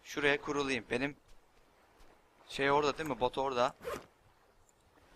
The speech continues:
Şunları şöyle bir atayım. Q'la atıyorsunuz. Ay, şunu da at. Craft sistemi hepsini bir araya atmanın gerekiyor. Daha kolay oluyor. O şekilde. Şunları da ver.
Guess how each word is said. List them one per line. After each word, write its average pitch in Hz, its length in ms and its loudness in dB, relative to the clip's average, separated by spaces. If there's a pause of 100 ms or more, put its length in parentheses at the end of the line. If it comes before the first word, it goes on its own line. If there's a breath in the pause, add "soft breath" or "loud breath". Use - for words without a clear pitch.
(200)
Şunları 131 280 -2
şöyle 135 280 -2
bir 143 40 0
atayım. - 420 -4
Q'la 147 300 2
atıyorsunuz. 110 720 -4 (4000)
Ay, 101 140 -8
şunu 104 280 -16
da 104 80 -6
at. - 260 -12 (960)
Craft 139 200 8
sistemi 180 400 4
hepsini 175 380 4
bir 175 60 10
araya 175 220 10
atmanın 139 340 2
gerekiyor. 123 520 -2
Daha - 180 8
kolay 123 220 0
oluyor. 101 280 -2 (460)
O 95 120 -6
şekilde. 113 520 -2 (420)
Şunları 120 460 -2
da 107 120 0
ver. - 360 2